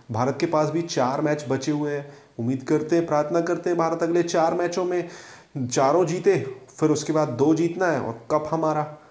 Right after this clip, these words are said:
ऐसा भी हो सकता है और ऐसा भी हो सकता है कि पाकिस्तान अपने सारे मैच जीते, कप उसका या ऑस्ट्रेलिया जीते, इंग्लैंड जीते, कोई भी टीम जीत सकती है। तो ये तो बात दूसरी हुई। अब कमर चीमा को आप देख रहे हो किस तरीके की बातें कर रहे हैं। कमर चीमा भी बड़ा मतलब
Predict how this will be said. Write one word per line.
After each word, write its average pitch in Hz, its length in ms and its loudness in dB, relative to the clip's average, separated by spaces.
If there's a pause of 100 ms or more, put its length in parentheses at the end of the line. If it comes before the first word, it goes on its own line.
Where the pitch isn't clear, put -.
(220)
ऐसा - 200 -4
भी 151 80 2
हो 165 80 0
सकता 160 300 -6
है 147 60 -4
और 113 240 -4
ऐसा 110 200 -4
भी 127 60 -2
हो 135 40 -2
सकता 147 260 -4
है - 20 -2
कि 175 80 -2
पाकिस्तान 156 420 -2
अपने 160 160 -4
सारे 160 260 2
मैच 165 180 2
जीते, 170 220 -2
कप 156 320 -2
उसका 160 300 0
या 143 140 0 (120)
ऑस्ट्रेलिया 156 420 2
जीते, 160 200 2
इंग्लैंड 151 260 0
जीते, 156 160 0
कोई 185 200 4
भी 196 60 0
टीम 170 180 4
जीत 127 120 0
सकती 107 340 -8
है। 107 80 -8 (380)
तो 143 60 -4
ये 135 140 0
तो 156 120 0
बात 147 160 2
दूसरी 120 320 -2
हुई। 107 80 -8 (440)
अब 170 300 -2 (100)
कमर 147 220 2
चीमा 165 240 0
को 160 100 0
आप 151 180 0
देख 156 160 2
रहे 185 80 0
हो 175 60 0
किस 160 200 -4
तरीके 143 260 -4
की 139 80 -4
बातें 120 300 -4
कर 117 100 -4
रहे 107 200 -6
हैं। 104 80 -12 (120)
कमर 127 280 -6
चीमा 131 260 -6
भी 131 100 -2
बड़ा 127 300 0
मतलब 117 360 -4